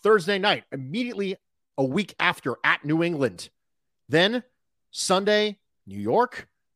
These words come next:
Then next week, Miami at home, finishing up the year at Chicago, at Cincinnati,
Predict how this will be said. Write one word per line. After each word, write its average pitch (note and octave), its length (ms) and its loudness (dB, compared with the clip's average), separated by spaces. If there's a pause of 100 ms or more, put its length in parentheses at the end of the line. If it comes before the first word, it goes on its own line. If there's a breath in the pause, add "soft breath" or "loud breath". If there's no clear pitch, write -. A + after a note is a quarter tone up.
(640)
Then G#3 400 0 (260)
next - 240 -2
week, G#3+ 360 -6 (380)
Miami F3+ 640 -2 (260)
at F3+ 140 2
home, D3+ 400 -2 (140)
finishing A3+ 420 -2
up D#3+ 220 0 (160)
the C#3+ 80 -4
year A2 480 -2 (600)
at C3+ 200 0
Chicago, G#3 840 -2 (320)
at F3+ 240 2
Cincinnati, G#3+ 960 -4